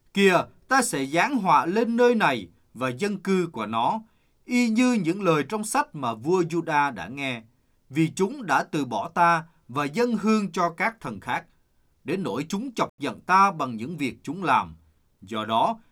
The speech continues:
cơn giận ta đã nhen nhúm đối cùng nơi này, cơn giận ấy sẽ không bị dập tắt." Nhưng còn vua Juda là người đã sai các ông đến cầu vấn ý Đức Giê-hô-va. Này là lời các ông sẽ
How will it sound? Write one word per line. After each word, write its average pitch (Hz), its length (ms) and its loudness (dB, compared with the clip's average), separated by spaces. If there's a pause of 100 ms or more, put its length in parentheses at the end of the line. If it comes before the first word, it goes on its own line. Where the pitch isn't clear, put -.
cơn 247 220 0
giận 190 160 -2
ta 214 260 4
đã 131 180 -4
nhen 185 380 -2
nhúm 190 260 -4
đối 156 240 -2
cùng 113 340 -10
nơi 156 180 -2
này, 101 280 -8 (400)
cơn 226 220 2
giận 131 200 -2
ấy 147 260 -2
sẽ 113 280 -8
không 185 260 -8
bị 131 240 -6
dập 98 140 -14 (100)
tắt." - 160 -6 (720)
Nhưng 196 220 -2
còn 107 240 -6
vua 139 240 -2
Juda 127 480 -4 (320)
là 147 160 -4
người 156 220 0
đã 135 120 -6
sai 214 300 -2
các 247 160 -4
ông 196 240 -4
đến 220 280 -4
cầu 139 200 -2
vấn 143 300 -6
ý 190 300 -6
Đức 220 180 -10
Giê-hô-va. 175 640 -2 (380)
Này 143 240 -2
là 139 140 -2
lời 135 280 -2
các 226 200 -2
ông 175 220 -4
sẽ 101 200 -12